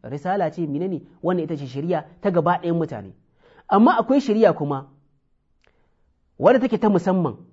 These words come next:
ita kuma ana yi ma wace, suwa ita? Kamar wannan muna zancen shari'a mine ne, kamar wata baiwa da kyauta ce.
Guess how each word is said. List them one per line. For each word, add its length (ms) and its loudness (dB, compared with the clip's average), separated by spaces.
ita 160 -2
kuma 180 -2
ana 180 -2
yi 100 2
ma 120 0
wace, 280 -2
suwa 300 -2
ita? 300 -12
Kamar 260 2
wannan 160 2
muna 180 4
zancen 300 -2
shari'a 320 -2
mine 180 -2
ne, 160 -6
kamar 240 -2
wata 220 0
baiwa 320 2
da 80 -4
kyauta 320 -14
ce. 220 -20